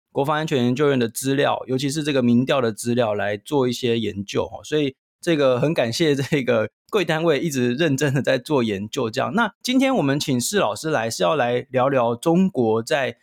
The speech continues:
中亚地区。诶，中亚地区对我们来说，对台湾来说好像蛮陌生的。那这个书名哦，你看这个书名写作中国斯坦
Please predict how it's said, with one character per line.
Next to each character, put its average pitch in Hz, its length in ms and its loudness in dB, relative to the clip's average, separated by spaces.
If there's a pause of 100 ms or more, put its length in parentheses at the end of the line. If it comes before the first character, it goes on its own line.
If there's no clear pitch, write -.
(140)
中 220 300 2
亚 107 180 0
地 127 220 -2
区。 120 220 -6
诶， 180 100 0
中 269 240 0
亚 180 140 2
地 196 160 -2
区 190 320 0 (240)
对 262 100 2
我 170 80 4
们 131 140 4
来 131 180 0
说， 185 460 2 (440)
对 277 120 0
台 196 100 2
湾 220 160 2
来 165 160 2
说 196 180 0
好 131 200 0
像 214 180 2
蛮 143 280 2
陌 180 300 2
生 147 380 -2
的。 120 200 -2
那 208 300 0 (120)
这 302 100 -2
个 233 80 2
书 233 340 0
名 127 240 2
哦， 123 80 0
你 123 60 -2
看 226 140 2
这 233 80 4
个 202 60 4
书 208 200 -4
名 165 160 2
写 - 160 -2
作 156 100 -2
中 185 280 0
国 135 160 0
斯 180 340 -2
坦 - 320 -10